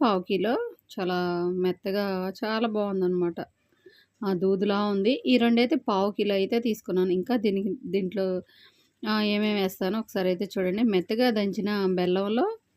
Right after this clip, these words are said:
కొన్ని వాటర్ అయితే పోసుకుంటున్నాను. ఆ నీళ్ళు అయితే ఎక్కువ పోసుకోకూడదు అనమాట. లూజ్గా అయిపోయినా కూడా ఈ బోండాలు అయితే కొంచెం, ఆ, బాగానే వస్తాయి, కానీ ఆయిల్ ఎక్కువ పీలుస్తుంది. అలాగే తోకలు తోకలుగా వస్తాయి అనమాట.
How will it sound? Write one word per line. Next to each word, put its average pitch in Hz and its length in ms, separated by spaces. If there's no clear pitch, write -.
కొన్ని 202 220
వాటర్ 185 380
అయితే 208 200
పోసుకుంటున్నాను. 190 840
ఆ 214 60
నీళ్ళు 240 340
అయితే 277 220
ఎక్కువ 240 360
పోసుకోకూడదు 190 540
అనమాట. 185 280
లూజ్గా 202 520
అయిపోయినా 202 420
కూడా 233 380
ఈ 220 220
బోండాలు 208 520
అయితే 220 380
కొంచెం, 196 480
ఆ, 214 60
బాగానే 226 380
వస్తాయి, 247 340
కానీ 262 300
ఆయిల్ 220 280
ఎక్కువ 214 200
పీలుస్తుంది. 214 580
అలాగే 220 380
తోకలు 240 360
తోకలుగా 202 460
వస్తాయి 180 340
అనమాట. 175 380